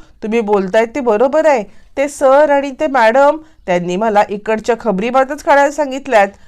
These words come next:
पण मला पगार कसला देतात? नोकराचा ना, मग मी डिफेक्टिव्ह का बनू?" यावरती सावनी म्हणते, "हा, तू डिफेक्टिव्ह तर आहेसच."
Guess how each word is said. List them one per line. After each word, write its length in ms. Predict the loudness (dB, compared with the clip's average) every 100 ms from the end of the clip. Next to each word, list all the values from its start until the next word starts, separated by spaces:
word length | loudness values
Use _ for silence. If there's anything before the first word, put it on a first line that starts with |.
| -10
पण 140 | -6 0
मला 260 | 2 4
पगार 380 | 4 2 2 0
कसला 300 | 0 -2 0
देतात? 360 | 0 2 2 2 -4 -8
नोकराचा 560 | -6 -2 0 2 2
ना, 160 | 0 0 -2 -20 -10
मग 160 | -6 -4 -4
मी 100 | -4
डिफेक्टिव्ह 600 | -6 -4 -4 -4 -4 0
का 180 | 2 2
बनू?" 400 | 2 -2 -4 -8 -12 -20 -8
यावरती 600 | -2 -2 -2 -6 -6 -4
सावनी 340 | 0 0 2
म्हणते, 280 | 0 0 2
"हा, 320 | 4 4 2 0 -4
तू 40 | -4
डिफेक्टिव्ह 640 | -4 0 -2 0 -2 2
तर 100 | 2
आहेसच." 580 | 4 2 2 2 -2